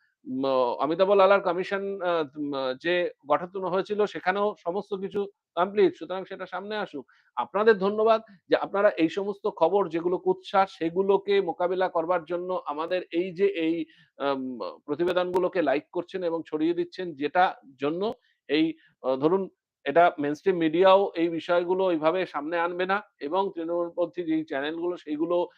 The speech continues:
এরা স-, মা-, সবসময় ওই বামেদের কোনো জায়গায় বা সিপিআইএম এর কোনো জায়গায় একটু প্রচার বৃদ্ধি হচ্ছে এটাও তারা মানতে পারছে না। এই কারণে আমাদের কুৎসা করছে। তারা, আ,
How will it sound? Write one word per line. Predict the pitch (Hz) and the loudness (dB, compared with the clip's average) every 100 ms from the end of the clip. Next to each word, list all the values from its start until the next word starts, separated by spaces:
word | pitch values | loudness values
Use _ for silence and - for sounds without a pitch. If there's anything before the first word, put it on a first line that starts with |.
| _ - | _ -2
এরা | 131 | 0
স-, | - - 151 | 0 -4 -6
মা-, | 143 135 | -2 -2
সবসময় | 127 208 - 180 180 170 _ _ _ _ | 0 -2 -2 2 2 2 _ _ _ _
ওই | 143 - 98 98 113 131 | -12 -12 -14 -18 -4 2
বামেদের | 147 190 214 202 | 4 6 6 6
কোনো | 202 196 | 2 2
জায়গায় | 190 196 196 | 6 6 6
বা | 180 | 4
সিপিআইএম | 160 165 185 185 196 | 0 -2 0 0 0
এর | 180 | -2
কোনো | 180 180 | -2 2
জায়গায় | 185 185 185 - _ - | 4 6 4 2 _ -6
একটু | 180 - 226 220 - _ _ _ _ _ _ - | -6 -4 -4 -4 -4 _ _ _ _ _ _ -10
প্রচার | 160 202 180 | -2 2 2
বৃদ্ধি | 160 165 165 | 2 -2 0
হচ্ছে | 196 196 196 | -2 0 0
এটাও | 170 170 | 4 4
তারা | 165 160 | 4 4
মানতে | 147 139 | 2 0
পারছে | 127 127 - | -4 -4 -8
না। | 110 - | -18 -12
এই | 151 | -6
কারণে | 151 175 175 175 | 0 0 0 -2
আমাদের | 147 160 170 | -2 -2 -2
কুৎসা | - 165 - 151 | -4 -8 -4 -4
করছে। | 113 117 - 104 _ _ _ _ - | -4 -12 -16 -18 _ _ _ _ -4
তারা, | 139 160 - - | 0 0 -2 -10
আ, | 139 | -4